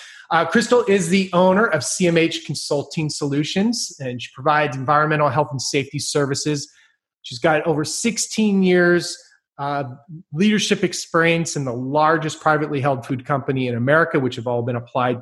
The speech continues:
to this amazing consulting, uh, business that she's now building. And she obviously focused a lot of her time in the food manufacturing, held a number of leadership roles,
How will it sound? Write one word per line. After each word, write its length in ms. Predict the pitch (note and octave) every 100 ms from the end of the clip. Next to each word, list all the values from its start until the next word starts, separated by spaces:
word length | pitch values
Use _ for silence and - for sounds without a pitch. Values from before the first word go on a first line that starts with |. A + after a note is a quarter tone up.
| -
to 220 | B2+ A#2+ - _ _
this 160 | B2 C3
amazing 380 | C3 C3 C3 -
consulting, 760 | A#2 - C#3 - C#3 C3+ C3 -
uh, 460 | B2 B2 A#2+ C#3 C3
business 300 | D3 D3+ D3+
that 120 | D3
she's 300 | - D#3 B2+
now 220 | D3 C3+ B2
building. 480 | C#3+ D#3+ B3+ C#4+ - _ _ _ _ - -
And 320 | C#3+ C3 B2+
she 320 | - D3 C3+ -
obviously 380 | D#3 E3 -
focused 400 | E3+ F#3 F3 F3+
a 60 | D3+
lot 180 | D3 D3+
of 60 |
her 60 | D3
time 260 | D#3+ D3+ D3+
in 80 |
the 60 | C#3
food 260 | - C#3+ B2+
manufacturing, 960 | B2+ B2 - D#3+ D#3+ - D#3+ D3+ D3 - _ _ -
held 160 | C3
a 60 | C3+
number 320 | C#3 C3+ C#3+
of 120 | A#2+
leadership 500 | C#3+ D3 D3 - D3+ C3
roles, 480 | C3+ C3 C3+ C3